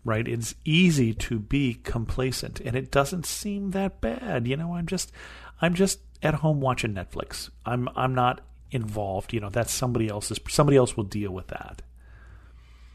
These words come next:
Those who are like wine <laughs> left on its dregs, and I don't know if you've drunk wine from the bottle, it still has the dregs, the, the, the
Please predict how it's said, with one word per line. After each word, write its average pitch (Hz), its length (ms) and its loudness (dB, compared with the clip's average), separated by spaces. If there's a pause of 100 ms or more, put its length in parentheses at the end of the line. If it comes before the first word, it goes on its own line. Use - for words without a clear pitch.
(760)
Those 156 260 8
who 151 120 2
are 135 80 10
like 120 320 8
wine 131 360 6
<laughs> - 20 8
left 143 320 10
on 131 100 8
its 120 220 2
dregs, 98 560 0 (280)
and 123 160 2
I 127 100 4
don't 139 100 8
know 131 100 6
if 127 140 2
you've 117 220 4 (360)
drunk 131 380 4
wine 120 680 0
from 113 280 2
the 113 80 2
bottle, 113 300 4
it 113 100 2
still - 160 0
has 110 200 2
the 113 100 2
dregs, 107 460 2
the, 104 240 0 (380)
the, 113 400 0
the 107 400 -4